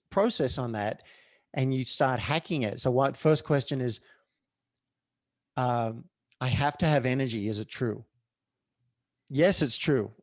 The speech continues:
I, you know, that's, it's true. You have to have energy. Can you absolutely know it to be true? Hmm.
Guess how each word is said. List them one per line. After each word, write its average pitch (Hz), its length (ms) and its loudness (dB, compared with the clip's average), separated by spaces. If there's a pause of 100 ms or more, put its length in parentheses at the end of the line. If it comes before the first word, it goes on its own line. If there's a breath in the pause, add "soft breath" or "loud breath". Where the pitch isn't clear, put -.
(140)
I, - 200 -12
you 147 180 -6
know, 156 300 -2 (140)
that's, 139 200 -8
it's 160 420 -8
true. 117 300 -2 (380 loud breath)
You 135 140 -4
have 156 180 0
to 180 80 0
have 147 160 0
energy. 120 500 -4 (100)
Can 143 140 -6
you 131 220 -6
absolutely 151 680 -6
know 135 280 0
it 131 140 -4
to 120 80 -6
be 110 100 -4
true? 107 460 -8 (1200)
Hmm. 123 420 -4